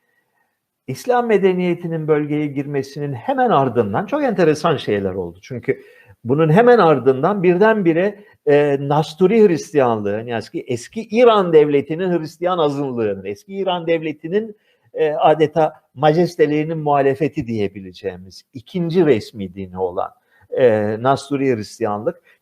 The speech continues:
Çin'e kadar uzanan yol boyunca muazzam bir yayılma gösterdi. Yani Orta Doğu dinleri, Orta Doğu kültürleri, ideolojileri Orta Asya'yı istila ettiler.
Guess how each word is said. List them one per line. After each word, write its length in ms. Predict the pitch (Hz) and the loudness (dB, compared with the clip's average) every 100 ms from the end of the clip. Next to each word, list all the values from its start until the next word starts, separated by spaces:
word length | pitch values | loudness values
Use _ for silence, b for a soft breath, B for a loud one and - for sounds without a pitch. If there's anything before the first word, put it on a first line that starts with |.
| _ | _
Çin'e 340 | - 160 202 | -10 0 0
kadar 280 | 202 165 143 | 2 4 4
uzanan 400 | 120 113 113 107 | 4 0 -2 -2
yol 300 | 107 110 110 | -2 -2 -2
boyunca 380 | 98 95 95 190 | -4 -8 -6 -6
muazzam 560 | 185 151 147 147 196 190 | 0 2 2 2 0 2
bir 80 | 156 | 4
yayılma 500 | 127 123 117 104 98 | 6 6 4 0 -6
gösterdi. 600 | 90 - - 78 92 107 | -8 -12 -8 -8 -8 -2
Yani 400 | 147 175 180 165 _ _ B B B _ _ | 0 2 2 -2 _ _ B B B _ _
Orta 400 | 143 147 233 240 | 2 4 4 6
Doğu 340 | 190 151 143 120 | 6 4 -4 -12
dinleri, 500 | 131 117 110 98 110 | -16 -10 -8 -6 -6
Orta 380 | 139 135 156 | -6 -6 -6
Doğu 320 | 143 139 123 - | -2 -2 -2 -8
kültürleri, 640 | 120 - 117 107 107 107 | -16 -14 -14 -10 -8 -8
ideolojileri 800 | 113 143 135 120 104 - 101 170 | -2 -2 0 -4 -8 -10 -10 0
Orta 300 | 165 147 175 | 0 0 0
Asya'yı 520 | 156 - 120 185 208 _ _ _ - | 0 -2 -6 -6 -8 _ _ _ -20
istila 580 | - _ 170 180 156 | -20 _ 2 4 4
ettiler. 640 | 113 95 _ 80 82 _ | 0 -6 _ -20 -20 _